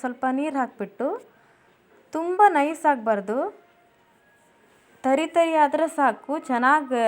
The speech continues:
ರವೆ ರವೆಯಾಗಿ ಕ್ರಿಸ್ಪಿಯಾಗಿ ಬರುತ್ತೆ. ಇಲ್ಲಿ ನಾನು ತೋರಿಸ್ತಿದ್ದೀನಲ್ವ, ಈ ರೀತಿ ಆದ್ರೆ ಸಾಕು. ಇವಾಗ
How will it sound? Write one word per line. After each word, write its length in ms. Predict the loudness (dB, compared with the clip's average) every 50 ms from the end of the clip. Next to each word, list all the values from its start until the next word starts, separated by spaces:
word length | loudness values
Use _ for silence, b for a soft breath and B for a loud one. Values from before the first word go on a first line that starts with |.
| 2 2
ರವೆ 200 | 2 2 2 2 2
ರವೆಯಾಗಿ 400 | 2 4 4 2 2 2 -2 -6 -6 -8
ಕ್ರಿಸ್ಪಿಯಾಗಿ 460 | -8 -8 -8 -2 0 0 0 0 0 -4
ಬರುತ್ತೆ. 240 | -6 -6 -6 -6 -6 -6
ಇಲ್ಲಿ 100 | -4 -4 -6
ನಾನು 140 | -6 -6 -6 -4
ತೋರಿಸ್ತಿದ್ದೀನಲ್ವ, 800 | -4 -4 -4 -6 -10 -16 -12 -10 -8 -6 -6 -6 -4 -4 -4 -4 -4 -8 B B B B B B B B _ -6
ಈ 20 | -4 -4 -4
ರೀತಿ 160 | -4 -4 -4 -4 -4
ಆದ್ರೆ 140 | -6 -8 -8 -8 -8
ಸಾಕು. 160 | -8 -6 -6 -4 -4
ಇವಾಗ 120 | -2 -2